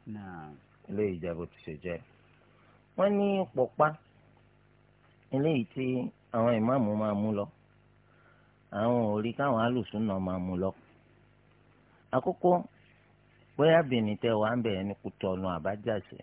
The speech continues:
Speaker 2: àbí Pòbẹ̀, àbí ibìkan. Ẹ rí i pé gẹ́gẹ́ bí ilẹ̀ Yorùbá lò náà rí.
Speaker 1: Naam.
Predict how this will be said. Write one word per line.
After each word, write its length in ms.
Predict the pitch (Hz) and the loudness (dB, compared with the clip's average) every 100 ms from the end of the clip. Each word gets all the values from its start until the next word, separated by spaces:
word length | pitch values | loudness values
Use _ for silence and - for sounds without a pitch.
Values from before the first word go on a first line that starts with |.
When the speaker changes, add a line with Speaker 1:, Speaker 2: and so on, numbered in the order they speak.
| - | -16
Speaker 2:
àbí 200 | - 80 - | -14 -10 -8
Pòbẹ̀, 460 | - 113 - - - _ - | -4 -4 -4 -12 -16 _ -14
àbí 180 | 135 | -8
ibìkan. 420 | 113 107 - 95 92 _ _ _ _ _ _ _ - - - | -6 -6 -6 -8 -8 _ _ _ _ _ _ _ -20 -20 -8
Ẹ 60 | 160 | -4
rí 80 | 147 | -4
i 40 | |
pé 140 | - 143 143 | 0 2 2
gẹ́gẹ́ 300 | 131 139 147 | 0 0 0
bí 120 | 123 117 | 0 0
ilẹ̀ 200 | 107 101 | 0 -2
Yorùbá 260 | 95 98 110 | -2 0 0
lò 100 | 107 | 0
náà 220 | 90 90 76 | -2 -4 -6
rí. 100 | 71 - | -12 -16
Speaker 1:
Naam. 360 | 113 113 98 | -14 -12 -12